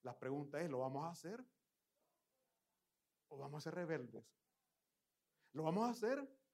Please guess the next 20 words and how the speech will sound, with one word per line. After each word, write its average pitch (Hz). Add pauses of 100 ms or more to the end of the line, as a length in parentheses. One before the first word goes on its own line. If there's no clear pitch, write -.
(320)
¿O 143
vamos 175
a 175
continuar 165
en 170
nuestra 156
humanidad 151 (1040)
separándonos 165
o 156
apartándonos 156
del 139
mandato 147
que 151
Dios 156
nos 151
da? 113 (680)
Porque 127
es 175
un 208
mandato. 202